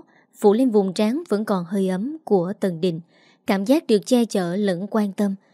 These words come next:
khiến trái tim cậu run lên. Tần Đình cố hết sức mở mắt ra. "Con thấy thế nào rồi?" "Bác sĩ bảo con bị cảm lạnh dẫn đến viêm phổi.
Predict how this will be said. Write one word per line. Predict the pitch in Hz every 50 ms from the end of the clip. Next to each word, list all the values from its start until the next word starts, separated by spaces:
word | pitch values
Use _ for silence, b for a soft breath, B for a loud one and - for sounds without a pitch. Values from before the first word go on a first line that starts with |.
| _ _ _
khiến | - - 247 254
trái | 254 262 285
tim | 285 - 285 254 220
cậu | - 202 185 175 165 165 160
run | - 214 196 190 202
lên. | 196 196 196 190 - b b b b b b b b b -
Tần | 208 214 196
Đình | 208 208 196 185
cố | - 214 226
hết | 240 269 320 320
sức | - - 359 349 349 _
mở | 202 185 175 170
mắt | 185 233 269 262
ra. | 262 - 220 196 190 - _ _ _ _ _ _ _ _ _ _ _ _ _ _ _ _ _ _ _ _ _ _ _ _ _ _ _ _
"Con | - 214 208 190
thấy | 214 208 214 247
thế | 262 302 294
nào | 254 214 185 180 175
rồi?" | 170 185 175 170 175 - _ _ _ _ _ _ _ _ _ _ _ _ _ _ _
"Bác | 226 247 247
sĩ | - 220
bảo | 190 196 185 175 180 208
con | - 226 185
bị | 190 175
cảm | 175 185 175 180 220
lạnh | 220 196 170 170 170 170
dẫn | 170 190 170 170
đến | 214 240 247
viêm | - 220 180
phổi. | 170 - 196 170 165 190 240